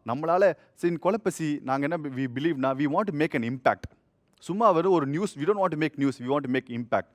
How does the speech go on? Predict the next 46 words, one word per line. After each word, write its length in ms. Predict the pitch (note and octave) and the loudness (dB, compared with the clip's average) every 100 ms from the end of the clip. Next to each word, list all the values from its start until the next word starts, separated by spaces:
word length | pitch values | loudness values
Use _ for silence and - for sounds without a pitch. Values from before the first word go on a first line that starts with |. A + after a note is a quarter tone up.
| _ | _
இப்ப 80 | - | -4
நாங்க 300 | B2 C3+ B2+ | 0 2 2
சாய்ராம் 260 | - D3 D#3+ | 4 4 4
இன்ஜினியரிங் 220 | D3+ C3 | 0 -2
காலேஜ்ல 220 | B2 A#2+ | 2 0
இருந்து 200 | A2 C3 | 0 0
ஒரு 140 | D#3 B2+ | 0 0
இ-, 240 | A2 - | -2 -4
இ-, 440 | A#2 A2 G#2+ A2+ B2 | -2 0 0 -2 -4
இருபது 280 | B2 C#3 | 0 2
எம் 80 | C3 | 2
பி 80 | D#3 | 2
ஏ 40 | |
நாங்க 280 | E3+ C3 B2 | 0 2 0
ஹையர் 100 | C#3 | 0
பண்றோம் 180 | C3 A#2+ | -2 -4
வச்சுக்கோங்களேன். 420 | G#2 G2+ G#2 A#2 - - - | -6 -10 -8 -8 -10 -12 -2
That 100 | C#3 | 0
is 40 | C3 | 0
a 40 | |
news. 380 | A2+ A#2+ G#2 - _ _ _ - | 0 -2 -4 -8 _ _ _ -6
ஆனா 200 | C3+ D#3 | 2 4
ஒரு 200 | C3+ A#2 | 4 0
இருபது, 640 | D3 A3+ A3 F3 D#3+ - - | -6 0 2 4 0 -4 -8
இருபது 340 | D#3 A#3+ F3 | -6 -2 -2
இல்ல, 160 | A#2+ G#2+ | -2 -4
ரெண்டு 420 | A2+ C3 A3 B3+ | -6 -4 -2 -2
டிரான்ஸ்லேட் 360 | A3+ E3 F#3+ F#3+ | -2 -4 -4 -4
நம்ம 180 | D#3+ C#3+ | -2 0
வேலை 260 | B2+ C#3+ | 0 0
கொடுக்குறோம்னா, 420 | C3+ A#2+ A2 B2 C3+ | -4 -6 -4 -4 -4
அது 180 | A#2 C3 | -4 -4
அவங்க 340 | B2+ G#2+ G2+ | -4 -4 0
லைஃபே 300 | D#3+ - F3+ C#3+ | 0 2 0 2
மாத்தும். 260 | G#2+ E2+ _ _ _ _ _ _ _ _ - | -4 -6 _ _ _ _ _ _ _ _ -10
ஓகேங்களா? 280 | A2+ A2 G2 - - - - | -6 -4 -6 -10 -20 -20 -6
ஆ, 320 | A#2 G#2+ G2+ A2 _ _ | 0 0 0 -4 _ _
க-, 120 | - D3+ | -4 -4
coming 120 | D#3+ | 0
back 180 | D3 C#3+ | 2 2
to 60 | D3 | 2
my 100 | A2+ | 0
last 380 | G#2+ A#2+ B2 | 4 4 2
lesson. 260 | G#2+ - F#2+ _ _ _ - - | -6 -8 -14 _ _ _ -20 -2
லாஸ்ட் 340 | C3+ F#3+ - | 2 2 2
லெசன்னா, 420 | D3 D3 C3 C#3+ | 0 0 0 -2